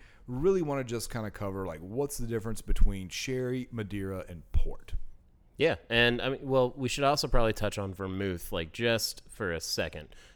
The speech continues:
Speaker 2: It's a slightly separate category, but it's in the same, I don't know, wheelhouse, realm, if you will. So,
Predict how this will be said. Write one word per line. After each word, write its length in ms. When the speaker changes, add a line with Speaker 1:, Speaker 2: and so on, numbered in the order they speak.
Speaker 2:
It's 220
a 160
slightly 580
separate 400
category, 500
but 140
it's 160
in 100
the 80
same, 540
I 60
don't 100
know, 180
wheelhouse, 600
realm, 340
if 140
you 120
will. 240
So, 320